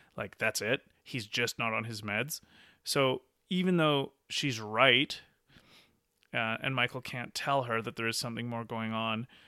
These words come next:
what struck me about her attitude is that she wanted something deeper than just meds. Like, she wanted some sort of answer that would give more meaning to this than just a biochemical imbalance, right? And so she's seems to be showing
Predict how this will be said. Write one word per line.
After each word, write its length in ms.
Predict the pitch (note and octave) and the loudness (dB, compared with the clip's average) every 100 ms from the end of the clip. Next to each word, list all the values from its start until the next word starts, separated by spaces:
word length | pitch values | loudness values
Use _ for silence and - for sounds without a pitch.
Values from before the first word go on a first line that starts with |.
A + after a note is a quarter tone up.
| _ - | _ 0
what 240 | C#3+ C#3 | 2 2
struck 300 | - E3 D3+ | 2 2 2
me 100 | E3 | 0
about 200 | D3+ C#3 | 2 2
her 120 | C#3 | 6
attitude 380 | C3 C#3 C#3+ C#3+ | 6 6 4 0
is 100 | B2 | 0
that 200 | B2+ A#2 | 0 0
she 400 | - - - F3 | 0 0 2 0
wanted 360 | F3 F3+ F3 C#3+ | 0 2 2 0
something 400 | - C#3 B2+ A2+ | -2 -2 -4 -2
deeper 380 | B2+ B2 A2 A2 | -2 -2 -4 -6
than 160 | G#2+ | -6
just 200 | G#2 - | -8 -8
meds. 320 | G2 E2 - C3+ | -8 -10 -6 -4
Like, 100 | C3 | 0
she 180 | F3+ | 4
wanted 380 | F3+ F3 E3 C#3 | 6 6 6 2
some 320 | - - C#3+ | 0 2 2
sort 260 | C#3 C#3 B2 | 2 2 0
of 80 | G#2+ C3+ | 0 0
answer 340 | C3 B2 B2 | 0 0 -2
that 120 | A2+ | -2
would 100 | A#2 | -2
give 140 | B2+ A#2+ | -4 0
more 160 | C3 | 0
meaning 460 | B2 A#2+ C3+ B2+ A2+ | 0 -2 0 0 0
to 120 | - | -2
this 260 | G#2+ G2 - | -6 -6 -6
than 180 | A#2 A#2 | -6 -4
just 340 | A2 G2+ - - - - _ - | -4 -4 -6 -10 -20 -20 _ -8
a 60 | |
biochemical 1000 | B2 A#2+ A2+ G#2+ - A#2 A2+ - - - _ _ | 4 6 6 2 -2 -4 -4 -4 -8 -8 _ _
imbalance, 920 | - D3 B2+ A2+ G#2 G2+ - - - - | 0 2 4 4 4 0 -8 -8 -8 -2
right? 280 | A2+ B2 - - | 0 0 -2 -6
And 300 | C3 A#2+ A2+ _ _ - | -4 -4 -10 _ _ -16
so 360 | - B2+ A#2+ - _ | -6 -4 -4 -6 _
she's 440 | - - D#3 C3+ - _ _ _ _ _ _ | -4 0 0 -2 -10 _ _ _ _ _ _
seems 440 | - - E3 D#3+ - | -6 -2 0 0 -2
to 120 | E3 | 0
be 120 | D3 | 2
showing 600 | - C#3+ C3+ C#3 C3+ C3+ | 2 4 4 4 0 -4